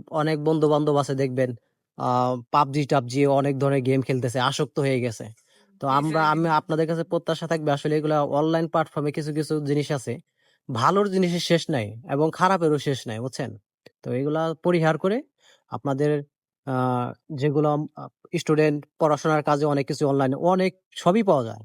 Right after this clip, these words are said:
Speaker 1: ঠিক আছে? তো সেগুলো আপনারা দেখলেন এবং মানুষের উপকৃত হয়, সেগুলো অনেক কিছু অনলাইন থেকে ঘেঁটে অনেক কিছু জানা যায়। এই ছোট বয়-, আমরাও এগুলো পাই নাই ভাই, বুঝছেন? আমরা ছোট বয়সে আমরা এই সময় আমরা এই অনলাইন প্ল্যাটফর্মের অনেক কিছুই মানে আপডেট হয়েছে,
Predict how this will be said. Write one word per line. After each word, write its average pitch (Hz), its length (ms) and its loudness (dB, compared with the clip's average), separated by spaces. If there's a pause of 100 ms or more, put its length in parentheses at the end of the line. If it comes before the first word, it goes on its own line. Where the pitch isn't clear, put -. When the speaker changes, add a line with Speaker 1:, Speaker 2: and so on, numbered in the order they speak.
(180)
Speaker 1:
ঠিক 165 180 -2
আছে? 120 180 -8 (360)
তো 220 100 -2
সেগুলো 202 360 4
আপনারা 170 260 -2
দেখলেন 143 400 0 (720)
এবং 139 420 0 (480)
মানুষের 156 380 2
উপকৃত 165 400 2
হয়, 143 280 2
সেগুলো 156 320 0
অনেক 147 200 0
কিছু 151 220 -2
অনলাইন 143 240 0
থেকে 135 200 0
ঘেঁটে 135 160 0
অনেক 139 200 0
কিছু 147 180 -4
জানা 143 240 2
যায়। 120 120 0
এই 131 100 2
ছোট 139 200 -4
বয়-, 160 180 4
আমরাও 165 420 2
এগুলো 202 180 2
পাই 160 240 0
নাই 143 160 -2
ভাই, 107 200 -10 (160)
বুঝছেন? 151 340 0 (420)
আমরা 151 280 2
ছোট 196 220 2
বয়সে 175 520 4 (380)
আমরা 156 260 2
এই 165 140 6
সময় 170 340 0
আমরা 156 220 2 (340)
এই 151 200 2
অনলাইন 147 360 0
প্ল্যাটফর্মের 151 420 -2
অনেক 147 280 0
কিছুই 147 360 0
মানে 139 240 -4
আপডেট 139 320 2
হয়েছে, 143 360 2